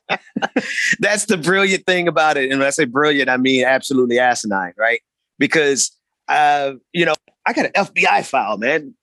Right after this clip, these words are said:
<laughs> You know, I'm, I'm, um, I,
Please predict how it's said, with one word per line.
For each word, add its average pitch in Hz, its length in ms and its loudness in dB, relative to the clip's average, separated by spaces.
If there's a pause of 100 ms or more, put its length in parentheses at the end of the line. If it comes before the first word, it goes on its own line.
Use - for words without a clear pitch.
(100)
<laughs> 807 280 -2
You 247 340 0
know, 233 220 0 (300)
I'm, 214 400 -2
I'm, 208 420 0 (100)
um, 160 500 0 (640)
I, - 180 -8